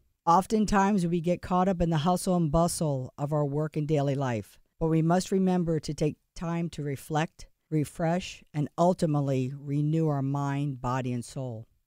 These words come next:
My name is Kathleen Ettinger. I'm a former physical therapist, but most now know me and recognize me as the Tea Inspirista. I'm a certified tea consultant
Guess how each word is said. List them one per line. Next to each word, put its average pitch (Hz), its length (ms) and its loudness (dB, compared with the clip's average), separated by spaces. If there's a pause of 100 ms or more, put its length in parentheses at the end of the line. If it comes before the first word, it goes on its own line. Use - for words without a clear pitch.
My 214 140 2
name 208 160 4
is 185 100 2
Kathleen 180 520 2
Ettinger. 139 640 0
I'm 143 160 -2
a 139 40 -2
former 180 320 -2
physical 160 460 -2
therapist, 170 720 -2 (200)
but 170 120 -4
most 175 320 2
now 160 240 2
know 160 200 2
me 151 380 2
and 143 140 -4
recognize 151 500 0
me 143 180 -2
as 135 240 -6
the 139 120 -8
Tea 156 260 -2
Inspirista. 113 640 -8 (240)
I'm 151 160 0
a 151 60 0
certified 170 580 0
tea 185 200 -4
consultant 190 640 -2